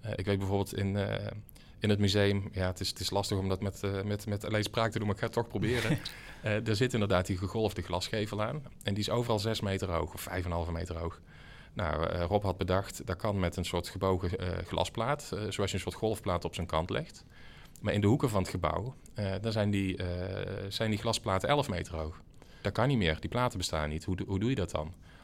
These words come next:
Speaker 1: Dus in het begin was het een soort idee om dan twee platen op elkaar te zetten en dan met een soort, eh, staal, eh,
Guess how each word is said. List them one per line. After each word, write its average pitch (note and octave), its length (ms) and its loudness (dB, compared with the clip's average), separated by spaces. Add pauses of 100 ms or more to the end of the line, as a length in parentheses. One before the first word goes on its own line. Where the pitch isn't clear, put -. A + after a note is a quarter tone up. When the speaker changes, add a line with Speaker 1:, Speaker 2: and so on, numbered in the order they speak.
(180)
Speaker 1:
Dus G2 200 -4
in - 60 -10 (140)
het A2 140 -2
begin A2+ 280 2
was E2 180 2
het F2 80 -2
een - 60 -4
soort F#2 160 0
idee F2 320 0
om F2 60 0
dan E2+ 100 0
twee G2+ 200 0
platen F#2 340 0
op A2 80 0
elkaar G#2+ 320 0
te A2+ 120 -2
zetten A2 300 -4
en G2+ 60 -2
dan F#2 120 0
met F#2 80 2
een F2+ 60 -2
soort, F2 320 -2
eh, E2+ 80 -2
staal, F#2+ 500 0
eh, F2 100 0